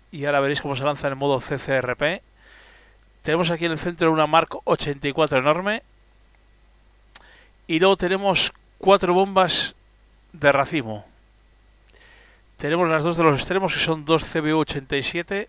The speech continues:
y las del centro están con las, con las que están al lado del, de la Mark ochenta y cuatro, son dos C B U noventa y siete. Y luego tenemos aquí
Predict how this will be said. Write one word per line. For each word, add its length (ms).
y 120
las 220
del 240
centro 640
están 300
con 120
las, 200
con 160
las 140
que 20
están 260
al 80
lado 140
del, 460
de 100
la 120
Mark 180
ochenta 320
y 60
cuatro, 240
son 240
dos 160
C 160
B 120
U 120
noventa 320
y 40
siete. 400
Y 140
luego 240
tenemos 340
aquí 380